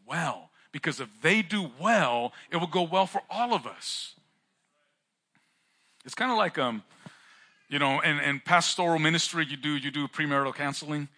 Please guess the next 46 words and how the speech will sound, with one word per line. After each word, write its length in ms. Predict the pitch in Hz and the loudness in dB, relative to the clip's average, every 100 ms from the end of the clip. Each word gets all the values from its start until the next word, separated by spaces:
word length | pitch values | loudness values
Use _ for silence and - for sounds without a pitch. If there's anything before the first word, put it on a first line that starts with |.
| _ - | _ -12
and 100 | 120 | -10
you 60 | 123 | -10
get, 160 | 131 | -10
you 80 | 127 | -10
see 180 | - 147 | -8 -8
these, 200 | 139 - | -10 -12
these, 280 | 120 - - _ _ _ _ | -12 -14 -14 _ _ _ _
you 100 | 131 | -10
know, 120 | 120 120 | -8 -8
and 100 | 113 | -8
this 140 | - | -6
young 120 | 131 | -6
couple 260 | - 135 127 | -4 -4 -4
that's 180 | 120 117 | -8 -6
in 60 | |
love, 340 | 117 127 127 113 | -2 0 0 -4
and, 180 | 110 | -12
and 180 | 113 117 - | -10 -10 -4
at 140 | 131 | -4
sometimes 440 | - 170 170 170 151 | -2 -2 0 0 0
we 60 | |
have 100 | 151 | -4
to 60 | 147 | -4
say, 160 | - | -8
"You 140 | 143 147 | -6 -4
know, 80 | 170 | -4
we 120 | 202 | -4
don't 160 | 226 | -4
think 200 | - 185 | -4 -6
you 80 | 165 | -6
should 180 | 156 143 | -10 -10
be 80 | 131 | -8
married 380 | 117 139 123 110 | -6 -4 -6 -6
right 260 | 110 104 | -10 -10
now," 240 | 104 90 - _ - - | -14 -16 -18 _ -20 -10
right? 300 | 117 139 151 _ - | -4 -4 -4 _ -12
And 120 | 135 | -4
they 60 | 170 | 0
never 220 | 185 151 | 0 -2
listen. 360 | 117 - 123 120 _ _ _ _ _ _ _ - _ _ _ _ - | -4 -4 -6 -12 _ _ _ _ _ _ _ -20 _ _ _ _ -6
They 120 | 139 | 2
go 100 | 147 | 4
ahead 120 | 143 | 4
and 80 | 143 | 2
get 120 | 139 | 0
married 380 | 139 135 135 | 4 4 4